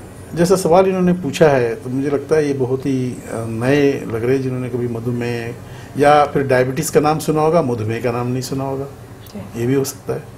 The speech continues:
Speaker 1: क्योंकि diabetes तो एक आम जो है, सब जानते हैं diabetes क्या है। लेकिन anyhow, diabetes और मधुमेह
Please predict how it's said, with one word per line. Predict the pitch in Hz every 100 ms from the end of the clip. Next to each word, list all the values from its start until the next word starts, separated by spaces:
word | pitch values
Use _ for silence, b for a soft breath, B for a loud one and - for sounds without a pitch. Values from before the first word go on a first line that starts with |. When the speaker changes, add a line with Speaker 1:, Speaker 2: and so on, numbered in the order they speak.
| B B B B
Speaker 1:
क्योंकि | - 147
diabetes | 143 156 156 180 -
तो |
एक | 175 160
आम | 143 160 165 151 127 123 113 120
जो | 117 127 123
है, | 120 104 - - -
सब | - 151 139
जानते | 123 110 113
हैं | 135
diabetes | 113 104 - - -
क्या | 104
है। | 95 - - - B B B B B
लेकिन | 175 202 196
anyhow, | 233 185 110 101 - - - -
diabetes | 131 143 151 156 190 175
और | 139
मधुमेह | 127 120 131 135 120 120